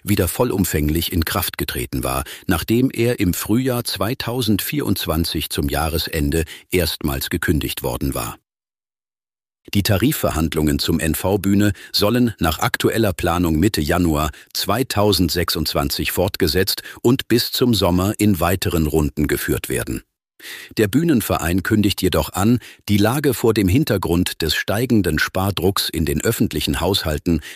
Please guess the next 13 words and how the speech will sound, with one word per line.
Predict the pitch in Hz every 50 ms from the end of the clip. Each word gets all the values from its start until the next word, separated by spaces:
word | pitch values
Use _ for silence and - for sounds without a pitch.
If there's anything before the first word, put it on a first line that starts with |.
| -
gemeinsam | - 107 107 113 120 139 151 147 113 117 117 120
mit | 110 98 -
seinen | - 82 78 80 78 76
Mitgliedern | 76 87 - - - - 92 87 87 78 82 78 78 76 71 - _
neu | - 82 92 95 90
zu | 82 - - - 87
bewerten, | 73 73 - 71 65 64 - - 71 64 - - - - - - -
insbesondere | 120 139 160 - - - 123 92 98 95 104 104 107 101 113 120
mit | 120 110 - -
Blick | - 98 110 117 -
auf | - 90 85 -
die | - 92 -
Arbeitszeitregelungen | - 107 113 92 78 71 - - - - - - 65 67 - - 78 82 85 80 92 82 82 82 87 87 85